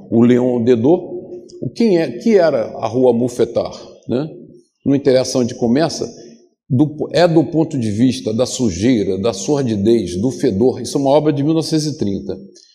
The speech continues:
e também da antiguidade, relevo e cor, uma das mais miseráveis de Paris.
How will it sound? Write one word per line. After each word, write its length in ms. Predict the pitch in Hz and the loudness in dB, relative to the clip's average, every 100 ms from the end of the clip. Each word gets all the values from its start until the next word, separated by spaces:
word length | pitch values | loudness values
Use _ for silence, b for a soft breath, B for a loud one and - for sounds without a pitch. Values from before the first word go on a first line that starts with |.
| b b b - | b b b -4
e 100 | 139 | -2
também 460 | - 160 131 147 127 | 2 2 4 2 2
da 80 | 139 | 0
antiguidade, 840 | 135 - 117 120 113 143 117 90 | 0 -2 0 2 4 2 0 -2
relevo 440 | 107 127 151 127 | 0 4 4 2
e 80 | 117 | -2
cor, 220 | 107 156 - - | 2 0 0 -4
uma 140 | 151 135 | -2 0
das 240 | 131 113 | -2 -2
mais 300 | 127 160 160 | -2 -2 0
miseráveis 600 | 156 143 120 120 123 123 | 0 0 0 0 0 -2
de 100 | 120 | -2
Paris. 440 | - 107 90 85 | -2 -2 -2 -10